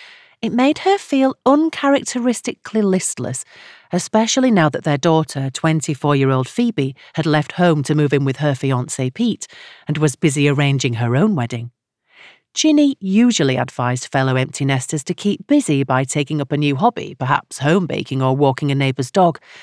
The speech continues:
but she was struggling to practice what she preached. Her hormones had felt out of balance for some time, and sticking H R T patches to her backside to banish her hot flashes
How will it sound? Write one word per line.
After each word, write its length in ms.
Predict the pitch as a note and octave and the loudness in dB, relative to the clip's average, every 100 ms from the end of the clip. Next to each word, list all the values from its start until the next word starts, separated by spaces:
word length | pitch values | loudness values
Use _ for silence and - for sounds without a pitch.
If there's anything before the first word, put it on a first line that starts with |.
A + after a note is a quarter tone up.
| - - _ _ | -20 -20 _ _
but 160 | A3 | -6
she 160 | - D4 | -2 0
was 180 | D#4+ - | 0 -2
struggling 540 | - - F#3+ B3+ C#4 | -4 -2 0 0 0
to 120 | - | -2
practice 440 | - F3+ - C4+ - | -2 -2 -2 -4 -4
what 140 | D3 | -4
she 160 | - C3+ | -4 -4
preached. 480 | C#3+ G3+ - - - _ _ _ - | 0 0 -2 -8 -16 _ _ _ -2
Her 160 | B3 | -2
hormones 560 | A#3 A#3+ C4 A3+ C3+ C#3 | 2 4 6 4 2 -2
had 100 | C#3 | -4
felt 300 | - C#3 D3 | -2 -2 0
out 160 | D3 D3+ | -2 -2
of 120 | C3 | 0
balance 340 | D#3 D3+ C3+ | 0 0 -4
for 100 | - | -6
some 220 | D3 D#3+ D3 | -4 -2 -2
time, 420 | F#3 F3+ D#3+ C#3 _ _ | -2 0 0 -2 _ _
and 140 | D3+ D#3 | -6 -6
sticking 380 | - F3+ D#3+ D#3 | -2 -2 0 2
H 280 | D#3 - | 2 0
R 140 | D3 D3 | 0 0
T 240 | - F#3 | 0 -2
patches 400 | - D3 - D3 C3 | 0 -4 -2 -6 -2
to 100 | C3+ | 0
her 180 | C#3 | 0
backside 540 | C3 D3 - - D3 C#3 | 0 -2 -2 -2 0 0
to 100 | C#3+ | -2
banish 320 | D3 D3+ C3+ | 0 0 0
her 140 | C#3 | -2
hot 180 | C3 C3+ | 0 -2
flashes 500 | - C#3+ C3 F3+ E3+ | -2 -4 -2 -4 -6